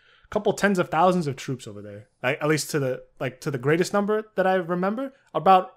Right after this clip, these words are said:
along that ballpark figure. So, like, I feel as if, like, yeah, again, like, if the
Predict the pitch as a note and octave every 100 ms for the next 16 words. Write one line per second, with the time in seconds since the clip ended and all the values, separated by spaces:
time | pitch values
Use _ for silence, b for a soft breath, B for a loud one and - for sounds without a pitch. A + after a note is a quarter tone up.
0 | _ D#3+ E3+ D#3+ D3+ D3 C#3 C3+ B2+ A2+
1 | G#2 A2 G2+ A#2 b b b b b -
2 | D#3+ D3+ D3 C#3 C3+ F3 D#3 C#3+ D3+ -
3 | B2+ A2+ _ _ _ _ _ D3 A#2 A2+
4 | B2 A#2 A2 - A#2 - _ _ _ _
5 | _ _ _ _ C#3 C3 B2+ B2 B2 A#2+